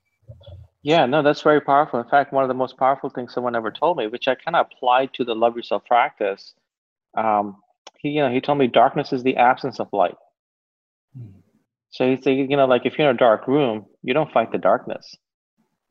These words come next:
Speaker 1: You know, darkness being any kind of pain or whatever. He said, you just find the nearest window, pull out your rag,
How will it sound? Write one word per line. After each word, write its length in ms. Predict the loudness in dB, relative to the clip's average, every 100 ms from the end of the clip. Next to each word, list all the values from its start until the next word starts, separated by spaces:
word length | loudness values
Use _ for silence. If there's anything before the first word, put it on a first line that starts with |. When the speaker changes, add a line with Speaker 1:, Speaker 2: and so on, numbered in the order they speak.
| _ -14
Speaker 1:
You 80 | -8
know, 180 | -4 0
darkness 380 | 4 2 0 -6
being 220 | -4 -2
any 140 | -4
kind 140 | -4 -6
of 100 | -6
pain 280 | -6 -4
or 60 | 0
whatever. 240 | 0 0
He 60 | -2
said, 200 | -2 -2
you 80 | -4
just 220 | -6 -4
find 160 | -2 0
the 40 |
nearest 320 | 0 0 0
window, 300 | -2 0 0
pull 180 | 2 2
out 140 | 2
your 80 | 2
rag, 320 | 4 4 4